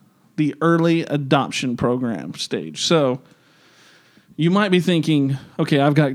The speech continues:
G Suite at Google Apps, G Suite, whatever you wanna call it,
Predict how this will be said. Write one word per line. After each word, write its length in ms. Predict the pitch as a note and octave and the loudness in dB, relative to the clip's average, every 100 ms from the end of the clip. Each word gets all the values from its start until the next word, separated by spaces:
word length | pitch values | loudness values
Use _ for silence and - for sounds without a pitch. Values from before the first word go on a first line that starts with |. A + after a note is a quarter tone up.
| G2+ | -4
G 200 | D3+ F3 | 0 2
Suite 360 | D#3 B2 G#2+ A#2+ - _ _ B2+ | 2 0 -2 -4 -12 _ _ -4
at 500 | B2+ G#2+ - - - | -2 -4 -10 -14 -2
Google 260 | C#3 C#3+ | 2 4
Apps, 300 | C3 B2+ - | 4 0 -4
G 180 | - C3 | -2 -2
Suite, 260 | B2+ A#2 G#2 | 0 -2 0
whatever 260 | A#2+ A#2+ A#2+ | 0 0 0
you 80 | |
wanna 140 | B2 B2 | 0 0
call 300 | C3 A2+ | 0 0
it, 100 | A2+ | -2